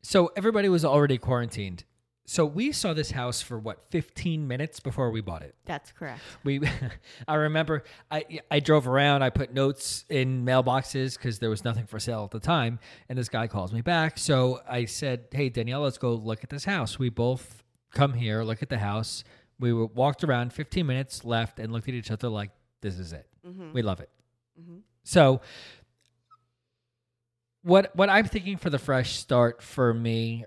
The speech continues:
Speaker 1: or for us, for the family, is that I think we finally found the place that's right for us. Like, I spent so many years reaching, trying to find something that was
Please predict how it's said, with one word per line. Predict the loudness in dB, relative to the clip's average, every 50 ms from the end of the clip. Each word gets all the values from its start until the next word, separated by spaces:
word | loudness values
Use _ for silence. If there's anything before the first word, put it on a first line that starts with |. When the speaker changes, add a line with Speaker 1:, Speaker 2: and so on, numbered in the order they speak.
| -6
Speaker 1:
or | -6 -6
for | -4 -4 -6 -6 -4 -2
us, | -2 -2 -2 -4
for | -6 -8 -6
the | -8 -6
family, | -4 -2 0 0 0 0 -2 -2 -4 -6 -10 _ _ _ -20 -20 -20 _ _ _ _ _ -6
is | -4 -2 -2
that | -2 -4 -4 -8 _ _ -4
I | -4 -2
think | -2 -4 -4 -2
we | 0 -2 -2
finally | -2 _ _ -2 0 0 0 0 -2 -4 -4 -6
found | -6 _ -4 -2 0 0 0 -2 -4
the | -6 -8
place | -6 -4 -4 -4 -4 -4 -4
that's | -8 -10 -10 -10 -8
right | -6 -6 -6 -8 -10
for | -12 -14 -14 -14 _ -10
us. | -10 -10 -10 -10 -10 -10 -10 -10 -12 -14 _ _ _ _ _ _ _
Like, | 0 0 0 2
I | 0 -2
spent | -2 -2 -2 -4 -4 -6 -8
so | -12 -12 -10 -4 0 2 4 4 4 2 0 -4 -8 -6
many | -4 -4 -2 -2 -2
years | -4 -4 -2 0 0 0 0 -2 -4 -6 -10 -14 _ _ _ _ _ _ _ _ _ _
reaching, | -14 -10 -6 -4 -4 -4 -4 -6 -6 -4 -4 -4 -4 -6
trying | -8 -6 -2 -2 -2 -2 -2 -4
to | -8 -8
find | -6 -4 -4 -4 -4 -6
something | -4 -4 -6 -4 -4 -6 -6 -4 -4 -2
that | -2 -2 -2 -2
was | -2 -2 -2 -2 -2 -6 -10